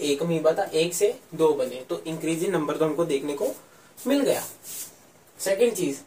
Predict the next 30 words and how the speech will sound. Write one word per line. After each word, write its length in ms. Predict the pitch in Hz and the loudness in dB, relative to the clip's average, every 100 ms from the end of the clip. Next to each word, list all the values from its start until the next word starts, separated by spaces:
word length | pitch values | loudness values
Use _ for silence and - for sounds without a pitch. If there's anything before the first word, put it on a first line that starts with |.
| - _ _ | -20 _ _
increase 380 | 165 175 196 202 | -2 0 0 0
in 100 | 220 | 2
mass 220 | 160 170 170 | 4 4 2
देखने 280 | 180 196 | 0 0
को 80 | 202 | 0
मिला? 260 | 196 208 233 - - _ _ _ | 0 0 -2 -8 -20 _ _ _
नहीं, 240 | 156 131 - | -6 -4 -2
मास 260 | 180 233 214 | 0 0 0
नहीं 100 | 165 | 0
देखने 220 | 135 143 | 0 0
को 60 | 147 | -2
मिला, 120 | 170 | -2
but 180 | 214 233 | 0 0
increase 320 | 233 233 247 | 0 0 0
in 120 | 254 | -2
number 220 | 240 254 | 0 0
देखने 200 | 208 175 | 0 0
को 80 | 156 | -2
मिल 160 | 139 120 | -2 -2
गया, 140 | 165 180 _ _ _ _ _ _ _ _ _ _ _ - _ _ - | -4 -4 _ _ _ _ _ _ _ _ _ _ _ -20 _ _ -4
है 100 | 156 | 0
ना 100 | 208 | 2
जी? 160 | 202 - - - - - | 2 0 -12 -20 -20 -10
increase 320 | 156 165 175 | -6 -4 -2
in 80 | 190 | -2
number 220 | 175 180 | 0 0
देखो, 300 | 175 175 175 - - - | 0 -4 -8 -16 -20 -8
मिल 120 | 151 165 | -6 0
गया। 160 | 415 427 - - - - - - - - - | 0 -2 -18 -20 -20 -20 -20 -20 -20 -20 -6
But 280 | 208 262 | 0 2